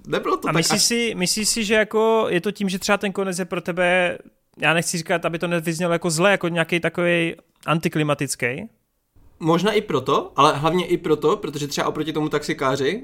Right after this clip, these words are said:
Speaker 1: v tom taxikáři jsem si k tomu De Nirovi fakt našel cestu. On tam byl jako, eh, v podstatě jako nesympatický člověk, ale našel jsem si k němu cestu, chápal jsem prostě, proč,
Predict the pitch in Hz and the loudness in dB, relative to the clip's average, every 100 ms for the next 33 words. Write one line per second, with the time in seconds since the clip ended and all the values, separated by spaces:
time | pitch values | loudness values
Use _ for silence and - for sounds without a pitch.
0 | - - 143 147 147 180 156 147 156 160 | -12 -2 -2 0 -2 -2 0 2 0 0
1 | 156 160 156 151 151 151 147 151 160 147 | -4 -4 -2 0 4 6 6 4 2 -2
2 | 147 151 160 151 120 123 147 147 143 156 | -2 -2 -2 -4 -4 -2 0 0 0 0
3 | 156 - - - - - - - 147 151 | -2 -4 -20 -20 -18 -18 -12 -2 0 0
4 | 156 147 147 160 151 151 175 156 156 156 | 2 0 2 2 2 0 0 0 -2 -4
5 | - 190 - 214 139 220 - 139 147 147 | -4 -4 0 0 0 -2 -2 0 2 2
6 | 160 175 156 165 175 175 180 190 165 - | 2 0 -4 -4 -4 -2 -2 0 -2 -4
7 | 170 151 - 147 156 147 147 - 156 151 | 0 0 2 0 0 -4 -6 -6 -2 -2
8 | 147 - - | -2 -8 -10